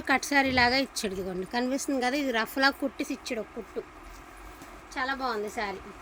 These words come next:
పింక్ కలర్. మష్రూమ్ కథాన్ అండి, ప్యూర్ మష్రూమ్ కథాన్ శారీ. So, రెడ్ కలర్ అండి. ఇదిగోండి, దీనికి డ్యామేజ్. అదే చెప్తున్నాను, డ్యామేజ్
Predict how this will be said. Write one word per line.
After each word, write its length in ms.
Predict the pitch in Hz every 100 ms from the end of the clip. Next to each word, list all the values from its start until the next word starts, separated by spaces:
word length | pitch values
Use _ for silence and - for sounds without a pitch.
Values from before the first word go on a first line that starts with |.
| -
పింక్ 200 | 269 247 254
కలర్. 240 | 202 196 - - - - - - 233
మష్రూమ్ 300 | - 320 330
కథాన్ 300 | 294 269 254
అండి, 140 | 208 202 - - - - -
ప్యూర్ 360 | 269 285 320 294
మష్రూమ్ 360 | 294 - 311 311 269
కథాన్ 340 | 247 233 202 143
శారీ. 240 | 240 220 190 175 - - - - - - - - - - - - - - - - - - - - -
So, 60 | 277 262
రెడ్ 200 | 269 254 339
కలర్ 260 | 320 277 233
అండి. 160 | 220 220
ఇదిగోండి, 280 | 220 220 226
దీనికి 220 | 214 214
డ్యామేజ్. 380 | 214 226 240 - - - - - - - - - - - 240
అదే 140 | 311 359
చెప్తున్నాను, 480 | 320 - 339 339 262 233
డ్యామేజ్ 360 | 240 277 320